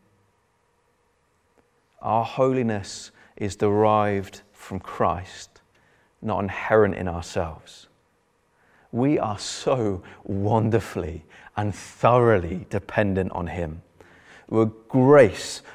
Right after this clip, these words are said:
received through faith from first to last is the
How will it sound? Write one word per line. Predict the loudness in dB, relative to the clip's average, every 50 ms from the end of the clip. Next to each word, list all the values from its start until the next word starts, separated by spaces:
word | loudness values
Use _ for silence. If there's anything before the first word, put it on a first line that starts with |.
| _
received | 2 2 2 2 2 -8 -2 2 4 6 6 4 2 0
through | -8 -10 0 2 4 4 4 2
faith | 0 2 2 4 4 4 0 -6 -14
from | -8 -6 -6 -6
first | -6 -10 -4 4 6 6 6 6 2 -2 -6
to | -2 0
last | 4 6 6 6 6 4 0 -4 -12 -18 -20 -20 -20 -8
is | _ -4 -4 0
the | 0 -2 -2 -2